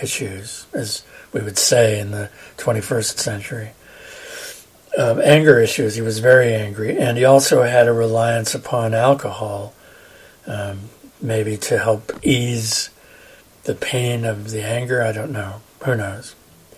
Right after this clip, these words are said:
But you usually, when you add the two together, an angry person and alcohol,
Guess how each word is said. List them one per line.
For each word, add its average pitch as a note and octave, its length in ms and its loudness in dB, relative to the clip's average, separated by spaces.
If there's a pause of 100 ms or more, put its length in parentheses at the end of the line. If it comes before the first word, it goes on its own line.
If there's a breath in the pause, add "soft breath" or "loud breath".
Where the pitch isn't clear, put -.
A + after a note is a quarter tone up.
(460 loud breath)
But - 180 4
you D3+ 80 2
usually, D#3 460 4
when B2 160 -2
you A#2+ 80 2
add B2+ 240 4
the B2+ 80 -4
two A#2+ 280 -2
together, A2 600 0 (420 loud breath)
an A2+ 100 -4
angry A#2+ 360 0
person G#2+ 680 -2 (360)
and B2+ 360 0
alcohol, G#2+ 760 -2